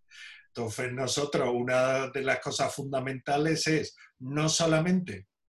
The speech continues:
que cada uno haga su trabajo, sino que entienda que el trabajo lo harán los otros honradamente. Es decir, <laughs> como decimos, es decir, que tú no le puedes pedir al de, <laughs>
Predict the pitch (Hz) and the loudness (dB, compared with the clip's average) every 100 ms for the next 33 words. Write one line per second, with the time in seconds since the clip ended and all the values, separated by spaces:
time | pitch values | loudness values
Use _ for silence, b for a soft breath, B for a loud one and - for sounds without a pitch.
0 | _ _ _ _ _ - - - 113 113 | _ _ _ _ _ -16 -14 -8 -4 -2
1 | 107 107 135 127 127 135 - 139 131 143 | -2 0 0 0 0 -2 -4 -4 0 2
2 | 165 - 165 - B B - 123 123 127 | 0 -2 -8 -8 B B -8 -4 0 -2
3 | 120 113 117 123 139 160 156 180 160 120 | 0 -4 -4 0 2 4 2 2 0 -2
4 | 120 - 113 107 123 - 131 110 110 107 | -4 -4 -4 0 0 0 -4 -2 -2 -2
5 | 110 120 127 - 175 180 185 226 - B | -4 -4 -4 -2 -2 0 0 0 -6 B
6 | B B _ _ - 127 107 113 120 120 | B B _ _ -2 -2 -2 -2 -2 0
7 | 208 294 - - _ _ - 127 208 - | 0 0 -4 -14 _ _ -10 4 4 6
8 | 208 - 196 - 151 156 139 - 147 160 | 0 0 -4 -2 -4 -4 -6 -2 -2 -2
9 | - 208 - 113 - 123 135 131 190 - | -8 -6 -6 -8 -14 -10 -8 -2 -2 -2
10 | B B B B - 123 131 127 135 127 | B B B B -10 -6 -4 0 0 2
11 | 143 139 147 156 175 127 120 120 - - | 0 2 4 6 4 0 -2 -4 -4 -4
12 | 147 135 107 156 - | -6 -4 -4 -6 -4